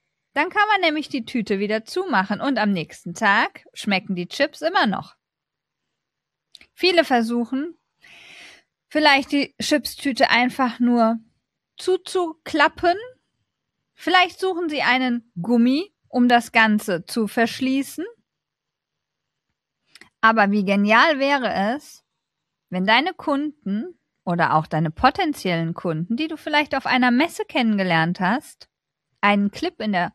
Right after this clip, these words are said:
Schublade in der Küche liegen haben oder auch in der Küche des Büros liegen haben und nutzen diesen.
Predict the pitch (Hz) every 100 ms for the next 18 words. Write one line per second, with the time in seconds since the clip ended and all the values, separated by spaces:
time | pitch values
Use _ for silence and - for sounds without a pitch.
0 | _ - 370 370 226 175 160 190 262 -
1 | - 220 165 165 320 339 440 240 185 190
2 | 185 170 190 - 339 285 254 185 170 180
3 | - 208 196 - 190 185 160 156 156 -
4 | 156 156 233 381 - 240 220 196 196 190
5 | 170 220 381 _ _ _ _ _ - _
6 | _ _ _ _ _ _ _ _ _ _
7 | - 214 220 415 - - 277 392 480 -
8 | 254 190 156 151 147 147